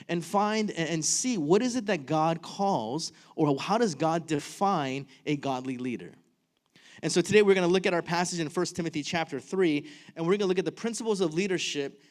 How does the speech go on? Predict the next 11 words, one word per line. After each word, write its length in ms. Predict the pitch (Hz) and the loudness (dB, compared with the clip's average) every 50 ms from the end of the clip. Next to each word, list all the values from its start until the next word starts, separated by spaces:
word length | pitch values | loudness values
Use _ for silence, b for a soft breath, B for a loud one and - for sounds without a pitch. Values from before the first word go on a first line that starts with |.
| b b | b b
and, 180 | 156 151 151 156 | -4 -4 -2 -2
and 480 | 147 147 - 165 151 123 143 151 151 | -4 -4 -2 -4 -4 -4 -4 -6 -8
especially 440 | 127 139 147 - 208 214 208 - - | -8 -8 -8 -6 -6 -6 -4 -4 -4
the 200 | - 156 147 143 | -4 -4 -4 -2
principles 380 | - 202 208 202 196 170 151 147 | 0 0 -2 0 -2 -4 -4 -2
of 80 | 131 | -2
shepherding 560 | - - - 240 254 247 196 165 147 147 143 | -2 0 0 0 0 0 -2 0 0 0 -2
from 160 | 143 151 151 139 | -2 -4 -6 -6
a 40 | |
biblical 380 | 135 127 165 196 196 202 180 170 | -4 -2 0 0 0 0 -2 -6
perspectives 760 | - 156 151 - - - 185 202 202 - 131 113 117 123 - | -6 -8 -10 -10 -6 -6 -6 -6 -6 -6 -6 -6 -6 -8 -10